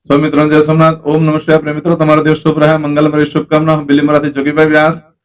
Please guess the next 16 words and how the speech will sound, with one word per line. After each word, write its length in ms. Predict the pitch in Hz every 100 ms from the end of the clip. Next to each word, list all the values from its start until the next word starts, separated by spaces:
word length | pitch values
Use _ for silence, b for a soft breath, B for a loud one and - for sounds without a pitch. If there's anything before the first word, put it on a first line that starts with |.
| _
આપ 180 | 135 160
સૌનું 280 | 160 156 147
આપણી 220 | 135 170
જોગેશ 220 | 160 147
પ્રણાલી 320 | 143 139 143 135
હાર્દિક 280 | 131 143
સ્વાગત 320 | - 127 117 110
કરું 200 | 101 101
છું. 160 | 107
મિત્રો, 260 | 123 135 139
આજ 240 | 131 143 147
રોજ 160 | 170 165
જોઈશું 360 | 165 165 175 160
આજનું 320 | 151 151 180
શુભ 200 | 170 139
પંચાંગ. 480 | 110 98 95 98